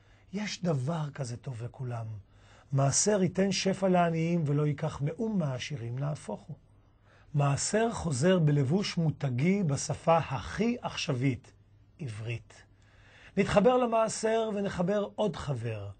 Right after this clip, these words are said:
שרשרת חוצת גבולות ומחלוקות ומעמדות. מעשר יחדש ימינו כקדם. מעשר יביא אור שיבריח חושך.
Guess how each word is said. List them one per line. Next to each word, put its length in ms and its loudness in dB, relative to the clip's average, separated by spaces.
שרשרת 640 2
חוצת 540 0
גבולות 360 4
ומחלוקות 600 0
ומעמדות. 720 0
מעשר 560 4
יחדש 640 0
ימינו 340 0
כקדם. 500 -4
מעשר 480 -2
יביא 420 -2
אור 360 0
שיבריח 640 -8
חושך. 600 -14